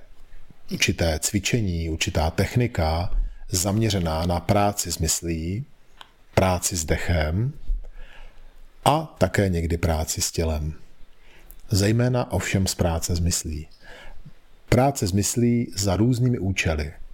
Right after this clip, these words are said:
Můžu meditovat proto, abych, eh, pomohl svému zdraví, eh, o tom budeme ještě dneska mluvit. Můžu meditovat,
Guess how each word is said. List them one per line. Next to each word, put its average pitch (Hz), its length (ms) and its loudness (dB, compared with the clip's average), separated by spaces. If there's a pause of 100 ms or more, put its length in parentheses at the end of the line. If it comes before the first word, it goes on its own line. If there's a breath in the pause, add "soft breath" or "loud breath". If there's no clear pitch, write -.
(160)
Můžu 120 340 4
meditovat 95 720 0
proto, 98 400 0
abych, 90 600 -2
eh, 82 380 -2 (800 loud breath)
pomohl 104 300 4
svému 90 300 0
zdraví, 87 760 0
eh, - 680 -6 (760)
o 107 100 2
tom 110 180 2
budeme 101 200 2
ještě - 180 -2
dneska 92 280 0
mluvit. 82 580 0
Můžu 123 580 2 (120)
meditovat, 98 760 2